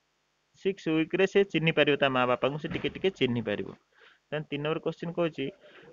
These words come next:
"ଥାଲାମେସିଆ ଇଜ ଏ ଫର୍ମ ଅଫ ଏମ-, ଆନିମିଆ ଇଜ ହେରିଡିଟାରୀ।" ହଁ,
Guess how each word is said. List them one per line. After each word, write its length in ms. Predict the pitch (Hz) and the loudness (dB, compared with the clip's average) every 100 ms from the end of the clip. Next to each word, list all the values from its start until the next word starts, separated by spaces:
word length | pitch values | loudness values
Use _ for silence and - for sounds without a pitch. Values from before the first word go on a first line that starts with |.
| - - - _ _ - _ - - | -20 -20 -20 _ _ -20 _ -20 -10
"ଥାଲାମେସିଆ 680 | 139 143 170 170 170 165 151 165 - - _ _ 127 | -2 0 0 -2 0 4 6 4 -4 -12 _ _ -12
ଇଜ 160 | 139 156 | -6 -6
ଏ 40 | |
ଫର୍ମ 360 | - 143 147 156 | 0 4 4 2
ଅଫ 100 | 156 - 123 | -2 -6 0
ଏମ-, 320 | 135 147 - - | 2 2 -2 -4
ଆନିମିଆ 500 | 143 160 170 151 139 185 - _ _ _ | 0 2 2 4 2 0 -8 _ _ _
ଇଜ 160 | 143 165 151 | -6 -4 -2
ହେରିଡିଟାରୀ।" 680 | 139 139 139 120 110 104 - _ - | 2 4 4 4 4 2 -4 _ -12
ହଁ, 260 | 127 123 | 0 2